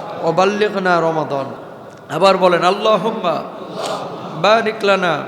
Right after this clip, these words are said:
ফি রজাবা ও শাবান ও বাল্লিগনা রমাদান।"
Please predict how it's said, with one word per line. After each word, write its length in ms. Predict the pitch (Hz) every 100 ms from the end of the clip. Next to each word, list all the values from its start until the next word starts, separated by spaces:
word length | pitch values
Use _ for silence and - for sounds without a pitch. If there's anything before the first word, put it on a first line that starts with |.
| - - - - - - - - -
ফি 200 | 220 226
রজাবা 520 | 220 202 190 185 135 - - - - - - - - - -
ও 100 | 160
শাবান 680 | - 202 202 196 190 165 139 - - - - - - - - - -
ও 120 | 170
বাল্লিগনা 760 | 185 202 208 202 180 170 151 131 - - - - - - - - - - - 147
রমাদান।" 680 | 160 175 147 135 127 -